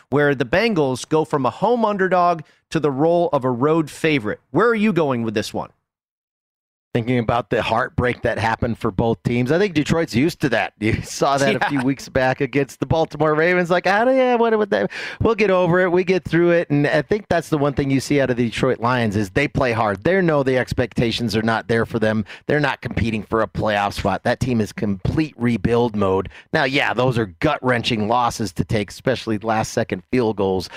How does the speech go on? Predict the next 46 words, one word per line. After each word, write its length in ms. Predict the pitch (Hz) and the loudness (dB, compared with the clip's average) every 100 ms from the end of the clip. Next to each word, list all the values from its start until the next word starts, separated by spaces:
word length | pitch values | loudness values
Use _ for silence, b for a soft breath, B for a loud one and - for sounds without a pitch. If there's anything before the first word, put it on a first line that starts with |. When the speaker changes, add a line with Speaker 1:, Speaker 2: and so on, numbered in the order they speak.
| B _ - | B _ -2
Speaker 2:
long 540 | 147 160 151 139 131 | 0 2 2 2 0
field 380 | 107 135 123 117 | -2 0 0 2
goals, 300 | 117 110 104 | 0 0 -2
two 260 | - 131 120 | -2 -2 -2
record-setting 920 | 160 156 240 170 131 - 139 120 113 | -2 -2 0 -2 -2 -2 -2 0 -2
field 300 | 98 131 113 | -2 0 0
goals 220 | 107 107 | 0 -2
in 40 | 98 | -2
the 120 | 101 | -4
case 280 | - 123 - | -2 -2 -2
of 180 | 110 87 B B | -4 -6 B B
Justin 280 | - 135 - | -2 -2 -2
Tucker 320 | 95 120 117 | -2 -2 0
and 80 | 110 | 0
the 40 | 98 | 0
Baltimore 500 | 113 110 - 107 98 | 0 -2 -2 0 0
Ravens. 520 | 98 143 123 104 95 | 2 0 0 -4 -4
But 180 | - 107 B B B B - | -6 -6 B B B B -4
this 140 | - | -2
team 180 | - 185 | 0 0
knows 160 | 170 151 | 2 2
how 120 | 156 | 0
to 80 | 147 | 0
bounce 260 | 139 139 | 0 0
back 320 | - 139 151 | 0 0 -2
from 160 | - 131 | -2 0
that, 240 | 107 117 | 0 0
and 100 | 127 | 0
they 100 | 131 | 0
play 240 | 135 165 143 | 0 0 0
hard 320 | 131 139 127 | 2 2 0
week 260 | 117 131 139 | 0 0 0
in 80 | |
and 80 | 120 | 0
week 200 | 110 113 | 0 0
out. 240 | 139 120 - _ _ - | 0 -2 -4 _ _ -2
That's 220 | 123 - | -2 0
what 100 | 135 | 0
I 60 | |
wanna 240 | 120 117 110 | 2 2 0
see 180 | - 120 | 0 0
out 80 | |
of 80 | 104 | 0
the 60 | 95 | -2
Cincinnati 500 | - 95 92 92 90 | -4 -4 -2 -2 -2
Bengals. 500 | 113 160 - - | 0 0 -2 -10